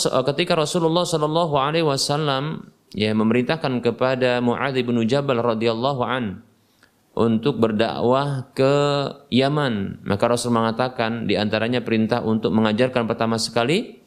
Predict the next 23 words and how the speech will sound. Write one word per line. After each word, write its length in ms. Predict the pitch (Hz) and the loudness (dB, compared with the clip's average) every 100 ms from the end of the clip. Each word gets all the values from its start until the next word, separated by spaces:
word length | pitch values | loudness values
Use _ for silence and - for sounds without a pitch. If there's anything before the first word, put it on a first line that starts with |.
| _ _ | _ _
ya, 320 | - 110 139 - - _ _ _ _ - | 0 0 0 -6 -18 _ _ _ _ 0
dua 160 | 107 107 | 0 2
kalimat 320 | 117 117 113 | 2 2 2
syahadat, 880 | - 117 117 120 113 113 110 104 - | 0 0 0 0 2 2 2 -2 -2
kemudian 560 | 107 104 104 113 110 | 0 2 2 2 0
salat. 560 | 104 120 120 123 113 117 104 | 0 0 2 2 0 -2 -2
Nah, 80 | |
kemudian 320 | 127 135 196 254 | 0 0 0 -2
setelah 240 | 170 151 | -2 -2
itu, 480 | 147 170 233 381 - _ | -2 0 -2 -2 -12 _
ya, 480 | - 113 127 185 214 - _ _ - - _ _ _ _ _ - | -4 0 0 -2 -8 -18 _ _ -20 -20 _ _ _ _ _ -2
fa 160 | 131 139 | 0 2
in 160 | 175 143 | 0 0
fa'alu 640 | 175 190 202 185 160 160 | 0 2 2 0 0 -2
dzalika, 560 | 107 131 175 151 135 151 | 2 2 2 0 0 0
kalau 160 | 170 | 0
mereka 240 | 160 160 147 | 0 -2 -2
telah 160 | 143 | -2
melakukan 320 | 143 139 143 | 0 0 0
hal 160 | 139 139 | -2 -2
itu 160 | 147 147 | -2 -2
semua, 720 | - 151 180 160 170 180 - - | 0 0 0 0 -2 -4 -10 -4
maka 800 | 98 104 135 147 190 233 233 | 0 0 0 0 0 -2 -6